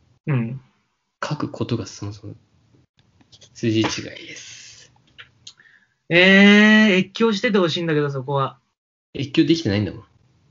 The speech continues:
Speaker 1: や、それはさ、一個の人生しか歩めないからだけど、そこでさ、じゃあ俺はもうヒップホップ触れません。ヒップホップがもうなんか知識人とかいいですみたいなやっちゃうの違くない？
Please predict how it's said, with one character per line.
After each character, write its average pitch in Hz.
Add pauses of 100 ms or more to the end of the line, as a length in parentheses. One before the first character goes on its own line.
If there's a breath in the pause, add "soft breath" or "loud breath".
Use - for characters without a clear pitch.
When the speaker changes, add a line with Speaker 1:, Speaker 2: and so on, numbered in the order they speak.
(1000)
Speaker 1:
や、 147
そ 165
れ 277
は 233
さ、 - (720)
一 185
個 -
の 131
人 123
生 131
し -
か 120
歩 123
め 127
な 127
い 123
か 123
ら 104
だ 104
け 107
ど、 104
そ 147
こ 226
で 233
さ、 196
じ 131
ゃ 180
あ 143
俺 139
は 143
も 143
う - (140)
ヒ 147
ッ 131
プ 170
ホ 156
ッ -
プ 127
触 110
れ 127
ま 127
せ 131
ん。 104 (100)
ヒ 147
ッ 143
プ 175
ホ 156
ッ 143
プ 165
が 156
も 160
う -
な 139
ん 135
か 127
知 165
識 175
人 127
と 110
か 110
い 120
い 123
で 107
す 117
み 113
た 104
い 101
な 101
や 120
っ 117
ち 117
ゃ -
う 101
の 101
違 107
く 107
な 110
い？ -